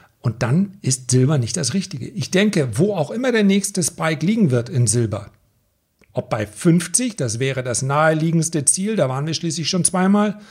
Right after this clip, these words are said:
oder von mir aus auch bei hundertfünfzig, auch die Prognosen gibt es. Sehr wahrscheinlich wird Silber dann in einem schnellen Spike, in einer Fahnenstange dieses Kursziel erreichen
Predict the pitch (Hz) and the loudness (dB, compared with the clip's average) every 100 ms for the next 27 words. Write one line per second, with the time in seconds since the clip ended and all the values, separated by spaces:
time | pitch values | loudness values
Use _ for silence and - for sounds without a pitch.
0 | - - - _ - 123 120 123 113 117 | -20 -20 -20 _ -6 -4 -4 -4 -2 0
1 | 123 139 - 113 - 131 135 247 208 - | -2 -4 -4 -6 0 2 4 4 2 0
2 | 123 110 - 123 - 98 202 - 143 127 | -2 -2 -4 -4 -4 2 2 2 2 2
3 | 113 107 107 110 - - - _ - - | 2 0 -2 -4 -12 -20 -20 _ -20 -20
4 | _ _ _ _ _ - 147 233 247 - | _ _ _ _ _ 0 2 2 2 0
5 | 190 190 156 147 120 165 185 180 156 160 | 0 0 0 -2 0 0 0 -2 -2 -4
6 | 139 156 135 123 107 - 170 233 226 - | -6 -6 -8 -8 -6 -4 -2 -2 -2 -2
7 | 139 170 151 151 135 123 - 185 214 240 | -2 -4 -4 -4 -4 -4 -4 -2 0 2
8 | 190 - 123 117 120 139 131 - 127 - | 0 -2 -6 -4 -2 -2 2 2 2 2
9 | - 143 135 123 123 160 196 | -2 -2 -2 -2 -2 0 -2